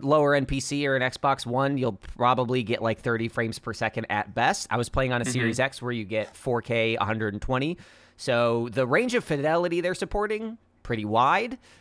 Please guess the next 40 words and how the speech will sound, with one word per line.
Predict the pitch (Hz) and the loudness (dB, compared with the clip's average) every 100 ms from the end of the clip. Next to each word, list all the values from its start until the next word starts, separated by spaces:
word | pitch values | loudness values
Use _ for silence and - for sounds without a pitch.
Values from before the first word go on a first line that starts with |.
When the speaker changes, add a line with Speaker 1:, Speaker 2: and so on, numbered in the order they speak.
| _ _ | _ _
Speaker 1:
Uh, | 107 107 104 | 0 2 2
so | 101 127 120 | 2 2 2
it's | 117 - | 2 -2
taken | 147 143 | -2 0
them | 131 | 2
a | |
long | 117 120 143 | 2 2 2
time | 143 135 | 0 -2
to | 120 - | 0 0
optimize | 123 - 143 156 | -2 -2 -2 -2
stuff, | - 196 208 - | -2 -2 -2 -4
and | 110 | -4
that | 139 - | -4 -4
comes | 131 127 117 | -2 -2 -2
at | 110 | -4
a | 110 | -4
bit | 110 | -4
of | 98 | -6
a | |
drawback, | 101 113 120 107 85 - - - - - - | -2 2 2 2 -4 -8 -16 -18 -20 -20 -16
which | 113 139 143 | -4 -4 -2
is | 143 107 | -4 -2
the | 127 | -4
biggest | 110 151 180 220 - | -2 -2 0 -2 0
fucking | 190 180 156 | 0 0 -2
bummer | 120 127 110 95 95 - | 0 -2 0 -6 -4 -2
I've | 131 | 0
been | 147 127 | 0 0
hit | 127 | 0
with | 113 113 | 0 -2
for | 123 | 0
Halo | 110 113 107 104 | 0 2 2 0
in | |
a | 101 | 0
long | 107 101 | 0 -2
time. | 92 113 90 - _ - _ _ _ | 0 -2 -2 -10 _ -20 _ _ _
Halo | - 190 196 185 | -2 2 4 4
is | 160 | 2
a | 135 | 0
game | 147 143 139 | 0 0 -2